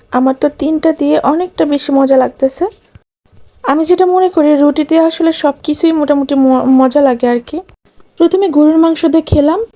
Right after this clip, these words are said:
পরবর্তীতে আমি খেয়েছি হচ্ছে মুরগির মাংস দিয়ে, তারপর মিষ্টি দিয়ে। আমার সবগুলোই কিন্তু অনেকটাই বেশি মজা লেগেছে। তবে কেউ যদি আমাকে প্রশ্ন করে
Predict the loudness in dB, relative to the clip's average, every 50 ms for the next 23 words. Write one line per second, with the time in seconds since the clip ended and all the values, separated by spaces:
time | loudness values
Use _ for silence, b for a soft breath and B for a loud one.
0 | _ -2 0 2 2 2 2 0 0 0 2 2 2 4 4 2 2 0 -2 -2
1 | 0 2 2 0 0 0 0 0 0 0 2 2 4 4 2 2 0 0 0 2
2 | 2 0 0 0 -2 -2 0 0 -2 -2 -2 -2 -4 -4 -2 0 0 0 0 2
3 | 2 0 0 -2 -2 -4 -6 -4 0 0 0 0 2 0 0 0 -2 -2 -6 -6
4 | -2 -2 0 0 -2 -4 -4 -2 0 2 2 2 0 0 -2 -2 0 0 0 0
5 | 2 0 0 -2 -4 -4 -4 -2 -2 -2 -4 -2 -2 -2 0 0 0 0 0 0
6 | 0 0 0 -2 -2 -2 -4 -4 -4 -6 -8 _ _ _ _ _ _ _ -2 0
7 | 0 2 2 4 2 4 4 2 0 0 0 0 0 0 0 0 0 -2 -2 -2
8 | -2 -4 -2 0 2 2 2